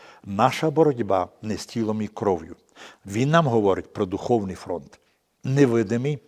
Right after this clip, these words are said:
но він, він, на моє тверде переконання,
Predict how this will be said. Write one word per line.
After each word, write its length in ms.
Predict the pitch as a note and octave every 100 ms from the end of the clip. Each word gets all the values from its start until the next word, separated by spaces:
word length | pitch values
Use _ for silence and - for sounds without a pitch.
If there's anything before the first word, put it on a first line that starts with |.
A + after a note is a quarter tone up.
| _
но 220 | A2+ B2
він, 400 | G2+ A#2+ F#3+ A2+ - _ _ _ _ _ _ _ _ -
він, 240 | G2 G2+ F#2
на 100 | A2+
моє 240 | G#2+ F#2+
тверде 400 | G#2+ A2+ F#2 G2+
переконання, 840 | - F2+ - G2+ G2+ C#3 D3 C#3